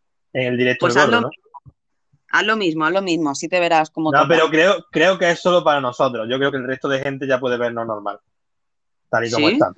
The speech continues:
Speaker 2: Bueno, si no sabe mal, chicos, si lo podéis <laughs> decir, más que nada, para
Speaker 1: Ojo,
Speaker 2: no estar
Speaker 1: mira,
Speaker 2: haciendo.
Speaker 1: el, el vestidito ahí con lunares y, y azul.
Speaker 2: ¿Has
Speaker 1: Oye, qué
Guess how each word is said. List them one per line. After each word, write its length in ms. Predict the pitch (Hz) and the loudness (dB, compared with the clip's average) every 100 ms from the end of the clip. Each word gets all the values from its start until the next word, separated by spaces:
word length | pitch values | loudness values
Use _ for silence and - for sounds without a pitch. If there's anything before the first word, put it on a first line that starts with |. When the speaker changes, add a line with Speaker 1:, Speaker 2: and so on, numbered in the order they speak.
| - | -6
Speaker 2:
Bueno, 220 | 170 170 160 - _ _ _ _ - | 0 2 2 -2 _ _ _ _ -14
si 120 | - | -2
no 100 | 180 180 | 0 0
sabe 240 | 226 214 | 2 2
mal, 200 | 202 214 | 4 2
chicos, 360 | 220 208 240 - | 0 -4 -2 0
si 160 | 190 | 2
lo 140 | 170 165 | 2 2
podéis 280 | 170 208 | 2 2
<laughs> 0 | |
decir, 360 | 196 220 254 302 339 | 2 0 0 0 0
más 180 | 226 - | -2 -2
que 120 | 190 | 0
nada, 180 | 180 123 | 2 2
para 140 | 143 | 4
Speaker 1:
Ojo, 100 | 220 | 4
Speaker 2:
no 60 | 196 | 4
estar 140 | 135 185 | 4 4
Speaker 1:
mira, 120 | 175 | 6
Speaker 2:
haciendo. 340 | 220 175 147 139 | 6 4 4 -2
Speaker 1:
el, 140 | 139 139 | -2 -2
el 60 | |
vestidito 760 | 131 127 - 123 101 113 120 160 | 0 -2 -4 -10 -8 -10 -4 0
ahí 340 | 143 147 143 131 | 0 0 -2 -2
con 200 | 127 120 | -4 -4
lunares 680 | 110 104 110 165 170 143 | -6 -2 0 2 2 0
y, 440 | 139 135 131 117 117 | 0 -2 -4 -8 -8
y 40 | |
azul. 280 | 101 - 120 | -10 -8 -6
Speaker 2:
¿Has 100 | 208 - | -4 -4
Speaker 1:
Oye, 140 | |
qué 80 | - | -6